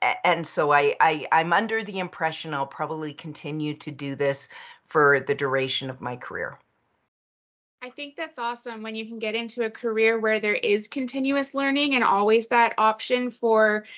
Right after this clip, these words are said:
Speaker 2: growing your skill set and becoming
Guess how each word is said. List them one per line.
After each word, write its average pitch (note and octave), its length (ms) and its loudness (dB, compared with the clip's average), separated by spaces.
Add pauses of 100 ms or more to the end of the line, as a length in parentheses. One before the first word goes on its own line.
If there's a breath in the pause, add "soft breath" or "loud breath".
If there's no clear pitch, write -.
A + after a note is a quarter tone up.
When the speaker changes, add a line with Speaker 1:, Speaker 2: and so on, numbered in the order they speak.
(180 loud breath)
Speaker 2:
growing A3 400 6
your A3 100 -4
skill A3 360 -6
set G#3+ 520 -4
and G#3 600 -4
becoming A#3 840 0